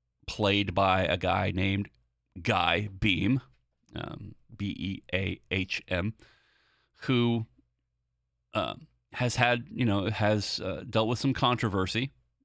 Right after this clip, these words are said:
uh, with some of his actions. He, uh, at TwitchCon,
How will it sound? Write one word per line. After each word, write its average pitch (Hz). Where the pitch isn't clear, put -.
uh, 87
with 92
some 98
of 92
his 101
actions. 98
He, 95
uh, -
at 92
TwitchCon, 104